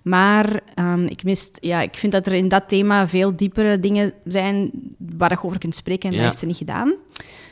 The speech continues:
Speaker 1: Ehm, dus ja, hopelijk kan ik daar ooit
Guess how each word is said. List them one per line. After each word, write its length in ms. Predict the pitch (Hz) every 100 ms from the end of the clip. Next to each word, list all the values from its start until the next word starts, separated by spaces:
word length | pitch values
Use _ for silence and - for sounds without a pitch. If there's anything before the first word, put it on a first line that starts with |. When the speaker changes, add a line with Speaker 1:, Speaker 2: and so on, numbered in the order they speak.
| -
Speaker 1:
Ehm, 840 | - 170 170 165 170 170 170 165 160 -
dus 220 | 156 -
ja, 220 | 147 147
hopelijk 500 | 143 170 175 156 151 - - - _ _ _ _ _ _ -
kan 160 | 160
ik 120 | 156
daar 200 | 147 135
ooit 400 | 123 135 113 -